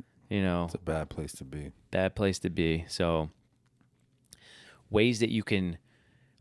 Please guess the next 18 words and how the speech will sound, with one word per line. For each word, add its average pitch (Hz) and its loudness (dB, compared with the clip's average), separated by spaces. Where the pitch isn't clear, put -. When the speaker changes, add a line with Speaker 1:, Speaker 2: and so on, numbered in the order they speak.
Speaker 1:
pull 120 4
yourself 98 2
up - 0
from 98 -6
falling 90 0
behind 90 -2
are 85 -2
start - -4
taking 107 -4
responsibility. 101 -6
Speaker 2:
Yeah, 80 -6
Speaker 1:
Yeah. 73 -8
Speaker 2:
that's 101 0
huge. 82 0
That's - 2
really 87 6
huge 71 -6
because 95 4